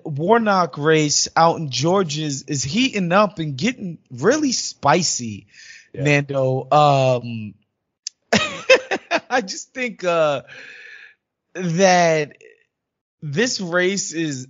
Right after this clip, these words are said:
Speaker 1: at a deadlock,
Speaker 2: Yeah.
Speaker 1: basically.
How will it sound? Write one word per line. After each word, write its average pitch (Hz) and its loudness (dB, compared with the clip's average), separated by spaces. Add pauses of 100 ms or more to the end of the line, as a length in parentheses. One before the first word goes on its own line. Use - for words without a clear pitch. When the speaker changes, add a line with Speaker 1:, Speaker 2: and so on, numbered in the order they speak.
(120)
Speaker 1:
at 170 4
a 190 2
deadlock, 131 -2 (560)
Speaker 2:
Yeah. - -12 (140)
Speaker 1:
basically. 143 -2